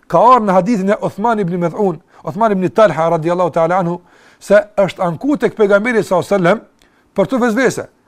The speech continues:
Dhe ka thënë Muhamedi sallallahu alaihi wasallam, "Ky është Khinzab." Khinzab është emër i shejtanit, që detyra e tij është me i shqetësu musliman namaz. Ky me ushtrinë e vet, këtë detyrë ka. Khinzab e ka emrin.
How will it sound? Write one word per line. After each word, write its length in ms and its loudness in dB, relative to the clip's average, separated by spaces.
Dhe 160 -8
ka 160 0
thënë 160 -4
Muhamedi 440 -4
sallallahu 240 -6
alaihi 80 -4
wasallam, 160 -2
"Ky 100 -4
është 120 -12
Khinzab." 480 -2
Khinzab 540 -2
është 220 -8
emër 240 -4
i 100 -4
shejtanit, 560 -2
që 120 -4
detyra 360 -2
e 40 -2
tij 240 -4
është 120 -6
me 180 -2
i 40 -2
shqetësu 460 -4
musliman 440 -6
namaz. 340 -4
Ky 140 0
me 120 -2
ushtrinë 320 -4
e 20 -2
vet, 200 -2
këtë 180 -2
detyrë 240 -2
ka. 100 -16
Khinzab 420 -2
e 80 -2
ka 160 0
emrin. 140 -8